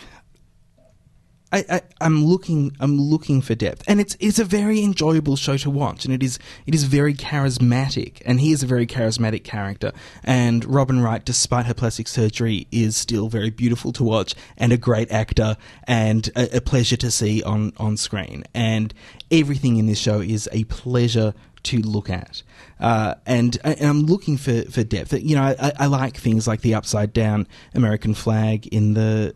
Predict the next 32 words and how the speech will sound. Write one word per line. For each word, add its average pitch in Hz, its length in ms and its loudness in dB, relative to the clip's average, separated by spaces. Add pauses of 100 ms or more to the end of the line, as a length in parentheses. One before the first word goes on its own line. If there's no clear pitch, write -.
(100)
uh, 110 240 -2
in 117 140 4
the 113 80 4
title 160 320 -2
card 85 380 -6 (280)
because 110 300 0
it 110 80 -2
means 104 360 0
America 104 460 -2
is 107 200 -6
in 104 100 -2
distress. - 560 -2
And 90 100 -2
this 95 200 -6
is 101 80 -4
something 104 260 -4
that 101 100 -4
we've 101 200 -4
been 104 160 0
speaking 101 480 -4
about 95 400 -6 (260)
for, 104 400 0
for 110 200 -2
a 104 40 2
while 107 420 0
based 101 280 -4
on 104 80 -2
Bret 95 160 -2
Easton 104 260 -4
Ellis's, 104 800 -2 (380)
uh, 107 180 0
post-Empire 107 1040 -2